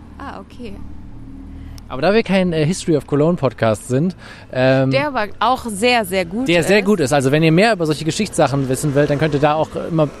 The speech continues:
Speaker 2: fundierteres Wissen, glaub ich, abgreifen.
Speaker 1: Wir sollten uns den, glaub ich, auch öfter mal anhören als Vorbereitung.
Speaker 2: Ja, vielleicht schon. Also Grüße raus an dich, an euch. Äh, und jetzt würde ich sagen,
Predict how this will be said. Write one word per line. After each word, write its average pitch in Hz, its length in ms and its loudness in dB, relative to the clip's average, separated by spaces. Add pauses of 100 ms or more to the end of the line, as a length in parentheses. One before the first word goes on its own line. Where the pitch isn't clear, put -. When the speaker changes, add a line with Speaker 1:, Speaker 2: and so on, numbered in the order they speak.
Speaker 2:
fundierteres 147 560 2
Wissen, 120 160 -4
glaub 113 160 2
ich, 113 100 -4
abgreifen. 113 480 -2
Speaker 1:
Wir 269 140 0
sollten 277 260 0
uns 247 200 2
den, 233 120 2
glaub 214 240 2
ich, 240 140 -6
auch 214 100 0
öfter 196 340 0
mal 175 220 0
anhören 190 460 0
als 170 200 -4
Vorbereitung. 180 880 -4 (200)
Speaker 2:
Ja, 135 220 -4
vielleicht 117 420 -2
schon. 123 200 0 (360)
Also 117 220 -2
Grüße 156 420 2
raus 156 240 4
an 123 200 -2
dich, 147 220 -2
an 117 100 -4
euch. 190 440 -2 (420)
Äh, 143 460 2
und 139 460 -4
jetzt - 440 -2
würde 170 160 -2
ich - 120 -6
sagen, 151 640 -2